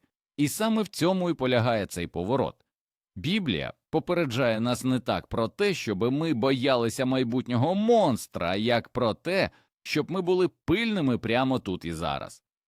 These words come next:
щоб ми вміли розпізнавати цей дух в ідеях, які нам пропонують, у цінностях, які нам нав'язують, і навіть у власних думках. Це переносить фокус з далекого майбутнього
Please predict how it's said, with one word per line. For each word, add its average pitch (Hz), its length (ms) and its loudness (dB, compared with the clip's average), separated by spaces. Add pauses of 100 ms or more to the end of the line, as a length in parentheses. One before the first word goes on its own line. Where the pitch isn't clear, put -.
щоб 101 220 -2
ми 117 160 0
вміли 143 420 2
розпізнавати 139 840 0
цей 117 340 0
дух 85 520 0
в 113 220 -6
ідеях, 113 680 -4 (160)
які 117 380 -2
нам 95 240 0
пропонують, 87 840 -4
у 139 140 4
цінностях, 123 760 -2 (140)
які 120 420 -2
нам 123 300 0
нав'язують, 80 920 -4 (220)
і 135 200 2
навіть 123 560 0
у 98 80 -2
власних 90 500 -2
думках. 78 600 -8 (220)
Це 165 180 0
переносить 175 640 -2
фокус 92 400 -6
з 82 100 -10
далекого 85 580 -4
майбутнього 143 760 -4